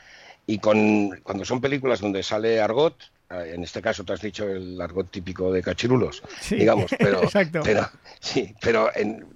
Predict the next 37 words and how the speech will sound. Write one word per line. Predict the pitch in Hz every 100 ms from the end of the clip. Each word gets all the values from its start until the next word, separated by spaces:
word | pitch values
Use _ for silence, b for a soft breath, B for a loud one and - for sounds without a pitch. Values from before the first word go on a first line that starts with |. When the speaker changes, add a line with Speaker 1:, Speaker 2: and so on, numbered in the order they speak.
| 104
Speaker 1:
yo | 113
qué | 120
sé, | 123 92 B B -
de | 92 104 107
negros | 107 123 135 156 170 143
de | 127
banda | 123 139 147
del | 143 117
Bronx, | 117 107 - - - _ _ _ _
¿no? | 135
Speaker 2:
Claro. | 147 127 - _ _ _
Speaker 1:
Pues | 104
claro, | - 120
su | 113
manera | 104 98 107
de |
hablar | 113 117 127
no | 151
es | -
el | 95
inglés | 87 87
normal | 87 85 92 98
de | 82
la | 80
calle, | 107 104 95 92 90 b b -
eh, | 87 95 90 113 -
común, | - 107 143 135
de | 95
la | 92
calle | 101 107
coloquial, | 107 101 98 117
sino | - 98
un | 95 98
inglés | 95 110 117
de |
la | 113 90
calle | 101 113 135